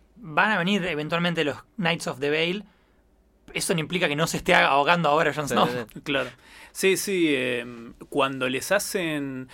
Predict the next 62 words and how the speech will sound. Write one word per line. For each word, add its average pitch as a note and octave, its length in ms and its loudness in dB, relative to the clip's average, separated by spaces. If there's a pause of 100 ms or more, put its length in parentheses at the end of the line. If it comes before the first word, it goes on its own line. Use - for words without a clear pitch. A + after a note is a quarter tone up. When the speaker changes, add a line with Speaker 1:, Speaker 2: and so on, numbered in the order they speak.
(140)
Speaker 3:
bueno, F#3+ 200 2
yo A#3+ 120 -2
en B3 60 0
realidad C4 200 2
lo B3+ 60 0
que F#3+ 100 -2
pensé E3+ 220 -2
que F#3+ 80 -6
podía E3+ 220 -2
llegar E3 220 0
a E3 60 0
pasar, E3+ 520 0
eh, C3 260 -4
si B2 160 -8
bien C#3 180 -2
todavía C3+ 300 2
faltaba B2+ 400 -2
que A#2+ 60 -4
aparezca C3 260 -6
Littlefinger, E3 520 -2
eso E3+ 140 -4
fue D3+ 120 -2
medio D3 180 2
cantado D3+ 380 0
y D3 60 0
la C3 100 0
verdad C3+ 180 0
que C3+ 80 -4
fue - 140 -8
una C3 80 -2
lástima. D3+ 460 -2 (500)
Podemos D#3 340 2
defender D3 320 2
este D3+ 180 -2
capítulo D3 360 0
que C#3 80 0
tanto C#3+ 160 -2
nos C3+ 100 -6
gustó C3 220 -4
diciendo C#3+ 360 0
que C3+ 80 0
eso C3+ 140 -6
viene C3+ 240 -2
de, C3 100 -2
de C#3+ 60 0
Speaker 1:
Sí, - 160 -4
es F#3 160 6
Speaker 3:
los C#3+ 120 4
Speaker 1:
culpa E3+ 220 6
del D#3+ 100 6
Speaker 3:
otros. - 20 4
Speaker 1:
anterior, D3 320 4
¿no? C#3 100 -2
Speaker 3:
Claro. D3+ 220 4
Speaker 1:
Sí, C#3 60 0
claro. C3 180 -6
Speaker 2:
Igualmente, G#3+ 720 4 (100)
eh, - 80 -6
sigue F3+ 180 2
estando F3 300 0
bueno E3+ 400 4
porque B2+ 460 0